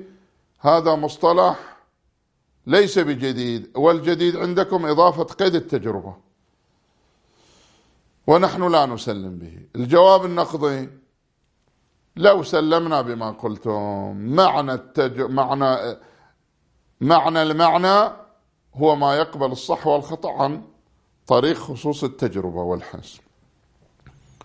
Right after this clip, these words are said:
ننقض عليكم، توجد مطالب طبيعية ومعلومات طبيعية مقبولة، مع أنها لا ينطبق عليها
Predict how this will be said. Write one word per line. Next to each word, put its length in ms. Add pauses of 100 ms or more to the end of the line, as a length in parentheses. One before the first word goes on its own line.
(420)
ننقض 420
عليكم، 580 (1500)
توجد 420
مطالب 600
طبيعية 1040
ومعلومات 800
طبيعية 1200
مقبولة، 840 (1500)
مع 500
أنها 460
لا 160
ينطبق 520
عليها 640